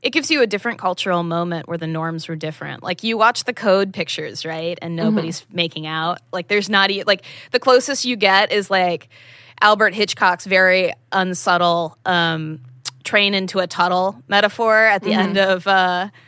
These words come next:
Speaker 1: what is it, North by
Speaker 2: <laughs>
Speaker 1: Northwest?
Speaker 2: Yeah.
Speaker 1: Um, so,
Speaker 2: Hot
Speaker 1: you know,
Speaker 2: stuff.
Speaker 1: yeah, yeah, like, yes, sex. But, like, y-, it's not depicted on screen. We never see it, you know, and, like, the closest we get is that Cary Grant is a little handsy.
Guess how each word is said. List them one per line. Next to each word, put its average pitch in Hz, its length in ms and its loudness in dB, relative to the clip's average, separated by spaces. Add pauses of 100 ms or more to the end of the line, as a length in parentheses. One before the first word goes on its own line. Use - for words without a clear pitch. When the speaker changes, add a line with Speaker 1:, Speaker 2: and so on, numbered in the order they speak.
(240)
Speaker 1:
what 262 160 6
is - 160 4
it, - 20 -2
North 196 160 0
by 202 120 2
Speaker 2:
<laughs> - 20 2
Speaker 1:
Northwest? 196 640 0
Speaker 2:
Yeah. 196 360 2 (260)
Speaker 1:
Um, 214 440 2 (460)
so, 381 220 2
Speaker 2:
Hot 349 120 2
Speaker 1:
you 381 100 2
know, 370 100 6
Speaker 2:
stuff. 311 140 2
Speaker 1:
yeah, 294 80 2
yeah, 233 180 0
like, 185 340 -8 (320)
yes, 220 560 -2
sex. - 460 -4 (280)
But, 262 200 4
like, 233 340 4 (220)
y-, 247 180 -12
it's 269 220 -4
not 311 140 0
depicted 196 340 -8
on 165 100 -8
screen. 220 500 -4
We 196 120 -4
never 165 180 -2
see 247 280 0
it, 220 220 0 (140)
you 208 140 -4
know, 185 260 0
and, 202 220 0
like, 190 260 -2
the 214 80 -10
closest 226 420 0
we 220 120 -8
get 196 240 2
is 190 100 -6
that 180 160 -4
Cary 190 320 -2
Grant 175 380 -6
is 170 100 -10
a 175 60 -8
little 165 200 -10
handsy. - 500 -14